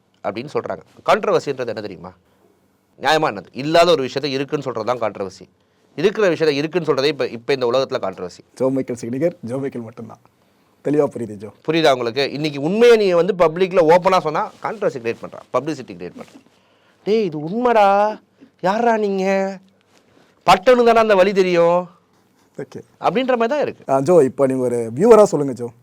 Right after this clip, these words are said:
Speaker 2: இவ்வளவு நாள் பார்த்திருக்கீங்க அந்த ஷோவை, கிட்டத்தட்ட அறுபத்தாறுக்கு அப்புறம் நான் ரிவ்யூ பண்ணது விட்டேன்னு சொன்னீங்க.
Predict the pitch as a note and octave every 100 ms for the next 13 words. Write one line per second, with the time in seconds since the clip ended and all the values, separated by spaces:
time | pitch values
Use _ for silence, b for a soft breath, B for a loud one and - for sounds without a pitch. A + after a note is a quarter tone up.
0 | _ _ C#3 D3+ D3+ G3+ - D#3+ G#3 D3+
1 | D3 C3+ D3 F3 D4 A3+ A#3+ F#3 G#3 F#3+
2 | F3+ E3 E3 G#3 F#3+ D#3 C#3+ G3 G3 F#3
3 | F#3+ E3+ B3 A3+ E3 C#3